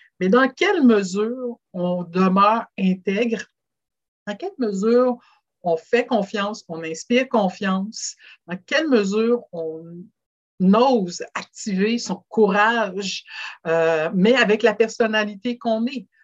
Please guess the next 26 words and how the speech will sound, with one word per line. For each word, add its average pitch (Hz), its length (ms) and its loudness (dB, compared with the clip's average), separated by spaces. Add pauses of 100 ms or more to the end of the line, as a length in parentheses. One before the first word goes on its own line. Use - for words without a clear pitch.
(140)
Donc, 160 140 -18
si - 100 -16
vous 170 140 -4
êtes 175 160 -4
pas 247 120 6
du 190 140 -4
style 240 320 0
extraverti, 202 960 0
flamboyant, 190 800 0 (260)
mais 175 160 -8
vous 170 160 -6
êtes 180 160 -4
quand 247 240 4
même 262 200 2
capable 214 560 0
d'être 185 220 -4
un 180 140 -4
leader 185 340 -2
authentique, 175 640 -6
tout 339 140 0
comme 285 200 -2
si - 160 -6
vous 214 240 0
êtes 233 140 4
plus 269 160 -4
introverti, 240 840 -4